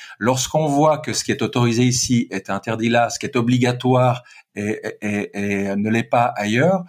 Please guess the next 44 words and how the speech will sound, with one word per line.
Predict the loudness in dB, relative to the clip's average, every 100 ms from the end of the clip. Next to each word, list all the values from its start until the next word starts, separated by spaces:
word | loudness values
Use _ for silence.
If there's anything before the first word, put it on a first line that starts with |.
| -16 -20 _
on | -6
se | -2
dit, | 0 2 2
on | 2
n'est | 0
pas | 2 0
dans | 2 0
le |
registre | 0 -4 -4 -6
de | -6
l'objectivité, | -6 -8 -10 -8 -6 0 -2 -2
on | -8
n'est | -10
pas | 0 0
dans | 2 0
le |
registre | 0 -4 -4 -8 -10
de | -8
l'intérêt. | -6 -4 -4 -2 -2 -2 -8 -20 -20 _
Il | -6 0
y | 4
a | 4 2
des | -2
croyances, | -2 -2 2 0 0 -4 -8
il | -2
y | 2
a | 2
des | 2 0 -2
intérêts, | -2 -2 0 0 0 -2 -8
il | -12 -4
y | 0
a | 2
de | 4
l'argent | 2 0 0 0
en | 0 0
jeu, | 0 0 0 -8 -20 -20 -8 -2
et | 0
je | 0
pense | 0 0
qu'il | -2 -6
faut | -2 0
avoir | 2 2 -2
quand | -2 -2
même | 0 2 0